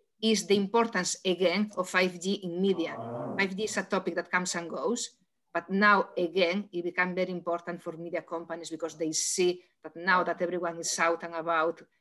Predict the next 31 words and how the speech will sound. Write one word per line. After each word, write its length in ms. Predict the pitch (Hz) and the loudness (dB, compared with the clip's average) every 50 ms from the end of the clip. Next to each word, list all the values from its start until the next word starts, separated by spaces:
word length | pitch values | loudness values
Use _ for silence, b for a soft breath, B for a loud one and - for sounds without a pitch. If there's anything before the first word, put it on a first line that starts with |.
| _ _ _ | _ _ _
watching 400 | - 170 190 185 - - 185 180 | -2 -2 -2 0 0 -4 -4 -2
content, 400 | - 175 175 170 160 165 160 - - | -2 -2 -2 0 -2 -6 -8 -6 -6
of 180 | 185 180 - - | -8 -8 -2 2
course 200 | - 262 262 262 | 2 4 4 4
in 80 | 233 | 4
the 60 | 202 185 | 4 4
smart 280 | - 190 185 185 - | 4 2 0 0 0
T 80 | - 170 | -2 0
V 160 | 170 170 - | 0 0 -2
at 120 | - - | -4 -8
home, 380 | - - - 143 156 190 220 214 - _ _ _ _ _ _ | -10 -14 -12 -8 -6 -6 -6 -8 -10 _ _ _ _ _ _
but 140 | 165 - - _ | -10 -10 -4 _
also 320 | 185 196 185 - - 180 - | 0 0 0 0 -2 -2 -2
on 160 | 175 180 170 | -2 -2 -2
the 100 | 170 170 | -2 -2
move, 420 | 170 175 175 185 196 202 196 - - _ _ _ _ _ _ _ - | -2 -4 -2 0 0 0 -2 -6 -14 _ _ _ _ _ _ _ -4
uh, 60 | 165 - - | -4 -2 -2
it 120 | 196 185 | 0 2
will 100 | 196 190 | 2 2
be 80 | 180 185 | 2 2
very 180 | 196 196 185 | 0 2 2
important 520 | 190 185 185 - 175 180 175 - 180 170 170 | 0 0 2 2 0 0 0 -2 -4 -4 -4
that 120 | 170 - | -6 -8
five 300 | - - 190 175 180 175 | -6 0 2 2 2 2
G 340 | 180 165 170 175 180 180 - | -2 -4 0 0 0 0 -2
to 200 | - 175 180 180 - | -2 -2 -2 -2 0
allow 520 | 156 165 170 175 175 170 165 175 175 170 b b b b b _ | 0 0 2 2 2 2 2 2 0 -2 b b b b b _
low 160 | - 175 175 | 0 2 2
latency, 720 | 180 170 175 180 180 180 175 180 180 180 - - 185 175 | 4 4 4 4 4 4 2 0 0 -2 -2 0 2 2
reliability, 760 | 165 175 170 175 175 170 175 175 175 175 170 - 180 170 170 | 2 2 2 0 0 0 0 0 0 -2 -2 0 0 0 0
download, 500 | 165 175 180 180 175 180 175 180 185 180 | 0 -2 -4 -2 -2 0 0 0 0 -2